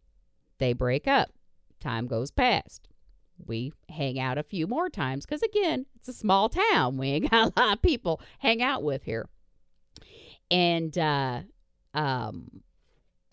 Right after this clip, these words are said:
she, uh, God, what did she do at the bar that one night? I, I can't even remember what she did that one night. So we'll bypass that.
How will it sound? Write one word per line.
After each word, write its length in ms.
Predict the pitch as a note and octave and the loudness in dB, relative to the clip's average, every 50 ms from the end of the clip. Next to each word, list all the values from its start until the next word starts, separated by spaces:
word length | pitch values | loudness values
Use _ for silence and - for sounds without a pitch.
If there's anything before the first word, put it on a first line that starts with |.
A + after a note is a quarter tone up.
| _ _ _ _ _ _ _ _ _ _ - - - | _ _ _ _ _ _ _ _ _ _ -20 -20 -20
she, 600 | - - - - - - G3+ G3 G3 G3 F#3+ E3+ | -18 -16 -16 -12 -10 -8 -6 -6 -6 -4 -2 -2
uh, 440 | D#3 C#3+ C3+ B2+ A#2 A2 A2 A#2 D#3 - _ _ _ _ _ _ _ _ _ _ _ _ _ _ _ _ _ _ _ _ _ _ _ _ _ _ _ _ - - | 0 0 0 -2 -2 -4 -6 -8 -10 -12 _ _ _ _ _ _ _ _ _ _ _ _ _ _ _ _ _ _ _ _ _ _ _ _ _ _ _ _ -20 -16
God, 420 | - - E2 D#3 C#3+ C3 C#3 - _ | -12 -10 -10 -10 -10 -12 -16 -18 _
what 100 | - E3 | -16 -14
did 160 | E3 E3+ D3 - | -12 -14 -14 -16
she 220 | - - C#3+ C#3 | -16 -16 -16 -16
do 220 | D3 - C3+ C3+ | -12 -12 -10 -10
at 100 | C3 B2+ | -10 -10
the 80 | - C3+ | -12 -14
bar 320 | B2+ - B2 A#2+ A#2+ A#2+ | -12 -10 -10 -10 -10 -10
that 180 | B2 A#2+ A#2+ - | -12 -12 -12 -12
one 240 | - C3 B2+ B2+ B2 | -12 -12 -12 -10 -10
night? 320 | B2 B2 A#2 A#2 - - _ - - | -10 -10 -12 -14 -16 -18 _ -14 -12
I, 180 | D3 C#3 - - | -10 -10 -10 -10
I 140 | - B2 C3+ | -12 -16 -16
can't 260 | - - B2 G2+ - | -14 -14 -14 -14 -14
even 240 | - - - - - | -14 -16 -16 -16 -16
remember 280 | - - G#2+ G#2+ - G2+ | -16 -16 -14 -14 -14 -14
what 160 | - - - | -14 -14 -14
she 140 | - - C3+ | -12 -14 -12
did 220 | C3 G2+ G#2 - | -12 -12 -12 -10
that 180 | - - D#2 - | -10 -10 -10 -10
one 180 | G#2 G#2 G#2+ | -10 -10 -10
night. 280 | G#2+ G#2 G2+ F2+ - - _ _ _ _ _ _ _ _ _ - _ - _ _ - | -8 -8 -10 -10 -12 -14 _ _ _ _ _ _ _ _ _ -20 _ -20 _ _ -16
So 160 | - - C3+ | -10 -10 -8
we'll 140 | C3 A#2 A2+ | -8 -8 -8
bypass 520 | A2+ A#2 G#2 G2+ - - G#2 - - - - | -8 -8 -8 -6 -6 -6 -8 -8 -10 -12 -12
that. 280 | - G2+ C#2+ D2+ - | -12 -12 -10 -10 -12